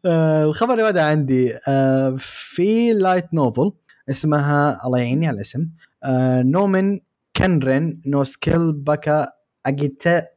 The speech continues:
ويت، هنا صعبة. أجيتاتيرا نازيكا توتسوكو ناتا. حلو. آه،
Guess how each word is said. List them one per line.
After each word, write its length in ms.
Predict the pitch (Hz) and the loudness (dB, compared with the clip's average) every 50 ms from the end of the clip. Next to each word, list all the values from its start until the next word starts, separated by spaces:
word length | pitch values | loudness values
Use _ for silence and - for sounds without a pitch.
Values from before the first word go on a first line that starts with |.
| _ _ _ - | _ _ _ -6
ويت، 260 | - 120 107 - - - - _ _ - | -4 -4 -4 -4 -8 -14 -18 _ _ -6
هنا 80 | 117 110 | -4 -4
صعبة. 300 | - - 98 98 98 104 _ _ - - - - _ _ _ _ - | -4 -4 -6 -6 -8 -10 _ _ -20 -20 -20 -20 _ _ _ _ -4
أجيتاتيرا 640 | 147 151 156 151 - 185 170 160 131 101 85 - _ _ _ _ _ - 120 | -2 0 0 0 0 0 2 2 0 0 -2 -8 _ _ _ _ _ -8 -6
نازيكا 920 | 120 120 123 123 123 135 156 165 165 180 175 170 - 185 185 190 175 - - - - - | -2 -2 0 2 2 2 2 2 2 0 0 0 0 0 0 0 0 -2 -6 -14 -10 -4
توتسوكو 760 | - 165 160 160 - - - - - 170 160 165 170 170 165 - - | -2 -2 0 -2 -4 -6 -6 -2 0 0 2 0 0 -4 -8 -10 -4
ناتا. 520 | 151 151 147 135 135 - 117 131 165 - - _ _ _ | -2 0 0 0 0 0 -2 -2 -2 -4 -10 _ _ _
حلو. 440 | - - 123 151 208 226 - - - _ _ _ - | -4 -2 0 0 0 -2 -4 -10 -20 _ _ _ -6
آه، 260 | 131 123 123 117 - | -4 -4 -4 -4 -6